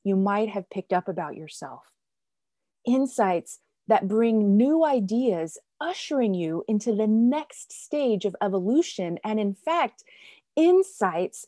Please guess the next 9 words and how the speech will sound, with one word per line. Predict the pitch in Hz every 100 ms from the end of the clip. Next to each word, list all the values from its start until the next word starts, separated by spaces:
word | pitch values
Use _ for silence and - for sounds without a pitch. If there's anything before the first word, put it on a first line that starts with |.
| _ _
that | 196 254 233
can | 254 226 190
bring | 202 233 311 349 381
you | 359 269 254 226 233 247 - - - _
to | - 277
making | 240 285 311 320 285
a | 214
new | 208 226 302 339
decision | 349 - - 185 190 180 220